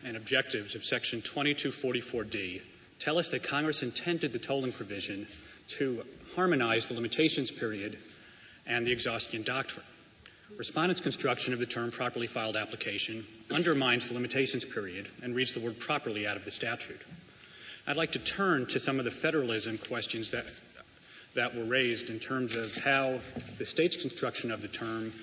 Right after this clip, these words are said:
uh, furthers the state's, uh, the, the state's federalism interest. It does so when we recognize the fact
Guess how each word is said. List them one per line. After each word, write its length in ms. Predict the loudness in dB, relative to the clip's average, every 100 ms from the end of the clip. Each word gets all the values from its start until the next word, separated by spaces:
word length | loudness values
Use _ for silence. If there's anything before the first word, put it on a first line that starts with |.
| -14 -14 -10
uh, 120 | -6 -6 0
furthers 480 | 6 8 6 2 0
the 100 | 0
state's, 560 | 0 2 2 2 0 0
uh, 220 | -2 -6 -8 -14 -12
the, 60 | -8
the 140 | -6
state's 280 | 0 0 0
federalism 480 | -2 -2 -2 -2 -4
interest. 600 | -2 -2 -4 -6 -4 -6 -8 -16 -20 -18 -18 -6
It 160 | -4 4
does 200 | 6 6
so 220 | 6 6
when 280 | 6 4 2
we 100 | 0
recognize 680 | 2 2 2 0 2 2 0
the 80 |
fact 480 | -2 -4 -4 -4 -8